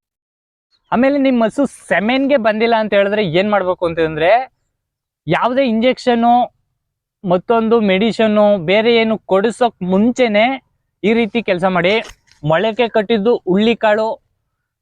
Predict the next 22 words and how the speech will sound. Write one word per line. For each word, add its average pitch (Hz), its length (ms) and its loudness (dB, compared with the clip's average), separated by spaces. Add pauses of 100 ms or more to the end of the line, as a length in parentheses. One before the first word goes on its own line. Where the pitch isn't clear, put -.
(560)
ದಿನ 208 260 0 (340)
ಹದಿನೈದು 185 580 0
ದಿನ 220 160 0 (140)
ತಪ್ಪಿಸ್ದೇನೆ 214 680 -2 (500)
ದಿನ 196 180 2 (320)
ಬೆಳಗ್ಗೆ 196 320 0
ಸಾಯಂಕಾಲ, 202 400 0
ಬೆಳಗ್ಗೆ 175 300 -2
ಸಾಯಂಕಾಲ 180 400 -2 (440)
ಕಾಲ್ 175 240 -2
ಕೆ 220 140 0
ಜಿ, 185 120 -4 (120)
ಕಾಲ್ 175 180 -2
ಕೆ 175 140 -2
ಜಿ 165 120 -2
ಅಷ್ಟು - 200 -4
ತಿನ್ನಿಸ್ತಾನೆ 196 520 -2
ಬನ್ನಿ. 170 300 0 (380)
ಹದಿನೈದು 190 420 0
ದಿನ 190 160 0
ತಿನ್ನಿಸಿ, 185 360 -2 (1160)
ಹಂಡ್ರೆಡ್ 254 400 0